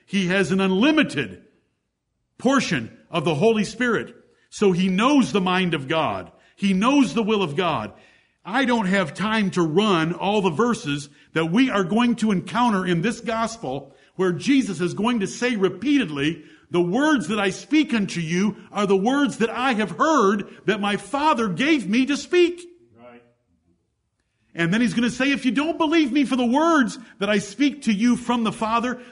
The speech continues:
Speaker 1: then believe me for the works that the Father gave me to do. If you can't do it with your ears,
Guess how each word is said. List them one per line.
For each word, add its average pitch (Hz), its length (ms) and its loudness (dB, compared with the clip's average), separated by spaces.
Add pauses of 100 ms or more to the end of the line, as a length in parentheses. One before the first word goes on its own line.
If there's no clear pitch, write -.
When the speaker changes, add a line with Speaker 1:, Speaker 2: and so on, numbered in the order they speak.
Speaker 1:
then 220 180 0
believe 240 380 2
me 277 140 2
for 262 120 -2
the 254 100 0
works 330 480 0 (140)
that - 140 -2
the 302 80 0
Father 220 400 0
gave 214 340 0
me 208 120 2
to 202 80 0
do. 165 420 0 (200)
If 208 200 -2
you 202 80 0
can't 285 360 2
do 311 200 6
it 294 80 2
with 302 160 0
your 302 160 0
ears, 247 500 4